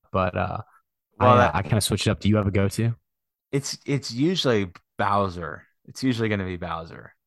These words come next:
Speaker 1: I like that. I like
Speaker 2: I don't,
Speaker 1: that.
Speaker 2: I don't know why. It just is. Um,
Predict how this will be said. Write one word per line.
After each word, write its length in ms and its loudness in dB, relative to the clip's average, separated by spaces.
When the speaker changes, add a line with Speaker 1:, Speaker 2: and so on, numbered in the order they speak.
Speaker 1:
I 160 0
like 240 -4
that. 260 -8
I 120 0
like 100 0
Speaker 2:
I 20 0
don't, 140 4
Speaker 1:
that. 120 0
Speaker 2:
I 40 0
don't 220 2
know 100 2
why. 600 -6
It 120 -14
just 260 -10
is. 400 -12
Um, 520 0